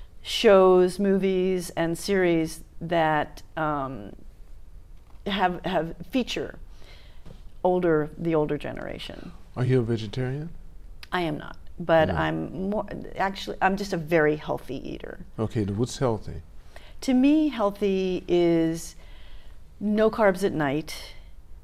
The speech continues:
Speaker 1: and I
Speaker 2: No,
Speaker 1: eat a
Speaker 2: at
Speaker 1: lot of
Speaker 2: night
Speaker 1: fish.
Speaker 2: before, before, when you say at night, you mean how many hours before you go to sleep?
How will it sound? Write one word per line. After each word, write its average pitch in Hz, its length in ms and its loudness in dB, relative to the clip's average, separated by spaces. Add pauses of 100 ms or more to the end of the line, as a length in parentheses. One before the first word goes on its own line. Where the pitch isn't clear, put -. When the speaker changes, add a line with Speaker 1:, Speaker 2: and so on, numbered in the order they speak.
(180)
Speaker 1:
and 165 840 0
I 165 140 6
Speaker 2:
No, 180 80 6
Speaker 1:
eat 180 60 6
a - 20 8
Speaker 2:
at 180 60 8
Speaker 1:
lot 165 140 12
of - 40 6
Speaker 2:
night 123 160 6
Speaker 1:
fish. 123 240 8
Speaker 2:
before, 131 240 8
before, 117 360 0
when 113 180 2
you 135 40 2
say 131 180 0
at 110 80 0
night, 110 320 0 (120)
you 107 80 -4
mean 101 180 -2
how 120 400 -2 (320)
many 113 240 4
hours 104 180 0
before 107 280 -4
you 104 60 0
go 104 100 0
to 95 80 0
sleep? 92 340 -6